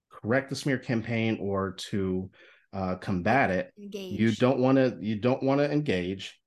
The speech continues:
Speaker 1: You don't wanna stop your momentum, and you actually want to actually achieve the things that you're, the success that you're actually going after, right? Not over time, not necessarily, you know, overnight or anything like that, but,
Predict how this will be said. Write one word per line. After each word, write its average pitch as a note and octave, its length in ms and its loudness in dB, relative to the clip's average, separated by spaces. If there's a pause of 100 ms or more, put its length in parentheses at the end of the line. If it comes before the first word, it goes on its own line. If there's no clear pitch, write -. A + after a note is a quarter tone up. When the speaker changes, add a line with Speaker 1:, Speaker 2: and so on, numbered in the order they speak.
Speaker 1:
You G#2+ 240 2
don't G#2 320 0
wanna B2+ 220 4
stop - 420 0
your C#3+ 100 2
momentum, B2+ 720 2 (420)
and A#2+ 160 4
you B2 160 6
actually C#3+ 440 2
want A2+ 360 0
to G#2+ 420 -2
actually A2 380 -2
achieve C3+ 500 -2
the A2+ 60 -6
things F#2+ 380 -2
that - 260 -8
you're, G2+ 240 0 (400)
the G#2+ 100 -4
success G#2 500 -6
that G#2 200 -8
you're G2 100 -2
actually F2+ 480 -4 (320)
going F#2+ 260 0
after, F#2+ 460 -2
right? F#2 220 -2
Not G#2+ 240 -2
over B2 300 2
time, F2 400 -6
not F2 160 -2
necessarily, F#2 580 -4 (300)
you G2 100 -2
know, F#2 80 0
overnight G2 520 0
or F#2+ 60 -4
anything F#2+ 220 -4
like F2+ 140 -6
that, F#2+ 260 -2
but, G2 240 -2